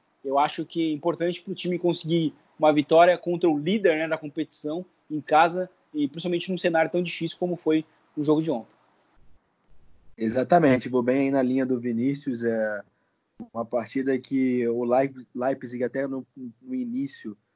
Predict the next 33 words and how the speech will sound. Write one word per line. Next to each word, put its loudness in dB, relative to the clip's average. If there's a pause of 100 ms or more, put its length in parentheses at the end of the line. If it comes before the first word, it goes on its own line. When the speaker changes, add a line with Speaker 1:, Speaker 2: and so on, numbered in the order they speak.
(260)
Speaker 2:
tentou 0
alguma 2
coisa -4
ali, 0
perturbou -2
o -2
goleiro -2
Kevin -6
Trapp, -6
né, -12
que -20
fez -14
algumas -10
defesas, -2 (680)
é, -8 (180)
pressionou, 0
né, 2
a 2
equipe -8
do -8
Frankfurt. -4 (300)
O -6
Frankfurt 0
que -4
não -2
vem -2
muito -2
bem -2
das -2
pernas, -8
não -10
vem -8
fazendo -8